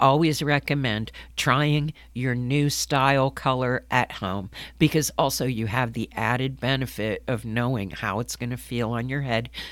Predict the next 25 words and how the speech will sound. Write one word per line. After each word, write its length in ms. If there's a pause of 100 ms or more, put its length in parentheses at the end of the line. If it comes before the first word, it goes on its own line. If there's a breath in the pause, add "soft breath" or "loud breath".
(120)
before 340
you 220
just 300
pop 300
it 80
on 280
and 160
walk 340
out 160
the 100
door. 300 (300 loud breath)
Now, 100
I've 220
done 240
that 280
as 220
well, 300 (380 loud breath)
but 340
like 400
I 60
said, 440 (280 loud breath)
I 240
prefer 640
still, 680
after 540